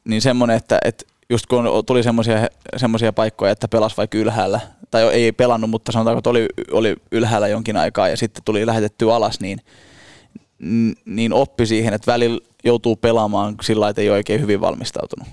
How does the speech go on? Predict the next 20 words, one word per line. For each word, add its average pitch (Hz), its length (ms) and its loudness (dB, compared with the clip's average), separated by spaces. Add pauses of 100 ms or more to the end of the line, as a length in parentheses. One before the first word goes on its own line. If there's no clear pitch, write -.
Et 95 100 -8
välillä 107 320 2
tulee 127 240 2
niinku 113 180 -2
sillä, 110 220 0
että, - 120 -8 (440)
että - 200 -6 (460)
tuut 117 240 2
jostain 104 460 -2
ja 107 160 0 (220)
ehdit 107 200 -2
nukkuu 110 360 -2
ehkä 104 280 -2 (400)
viisi, 110 240 -2
kuusi 110 240 -2
tuntia 107 320 -4
ja - 40 0
sit - 100 -8
seuraavana 104 460 2
aamuna 101 320 0